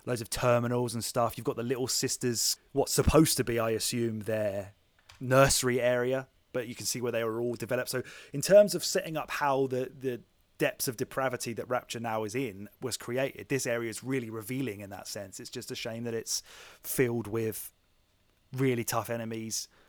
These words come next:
who are bullet sponges and a big fetch quest that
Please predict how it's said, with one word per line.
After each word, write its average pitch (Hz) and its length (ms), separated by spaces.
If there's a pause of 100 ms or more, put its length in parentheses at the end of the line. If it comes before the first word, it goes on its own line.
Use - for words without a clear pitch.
(240)
who 127 160
are 117 40
bullet 120 280
sponges 110 640
and 107 360 (280)
a 113 80
big 120 260
fetch - 340
quest - 380 (280)
that - 240